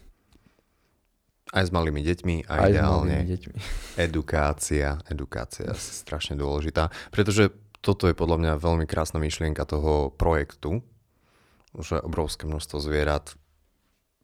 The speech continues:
Speaker 1: zostáva bez domova v
Speaker 2: Áno.
Speaker 1: podstate.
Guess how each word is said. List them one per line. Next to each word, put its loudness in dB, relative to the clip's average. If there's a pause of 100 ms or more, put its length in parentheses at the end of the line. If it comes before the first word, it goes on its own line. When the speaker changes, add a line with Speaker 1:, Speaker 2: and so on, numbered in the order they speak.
(180)
Speaker 1:
zostáva -4
bez -2
domova 0
v -10
Speaker 2:
Áno. 0
Speaker 1:
podstate. -4